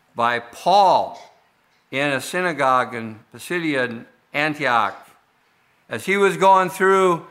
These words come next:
God's work of salvation, he said, as John was completing his work, he said, "Who do you think I am? I'm not that one. Nobody's coming after me,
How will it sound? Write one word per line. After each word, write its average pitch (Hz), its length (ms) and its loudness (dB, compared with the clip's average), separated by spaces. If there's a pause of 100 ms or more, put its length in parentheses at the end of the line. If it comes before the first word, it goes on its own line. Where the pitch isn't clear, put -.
(400)
God's 170 300 2
work 190 300 0
of 151 100 -6
salvation, 160 800 0 (400)
he 143 100 -6
said, 190 240 2
as 185 240 2
John 220 320 4
was 202 220 0
completing 220 520 0
his 180 200 0
work, 214 320 2
he 175 100 -4
said, 170 300 -2 (480)
"Who 247 180 0
do 247 60 -2
you 233 100 2
think 240 300 -2
I 226 140 2
am? 220 440 2 (580)
I'm 214 220 0
not 240 220 0
that 131 240 -2
one. 160 440 0 (600)
Nobody's 220 440 0
coming 233 340 2
after 240 360 0
me, 117 300 -4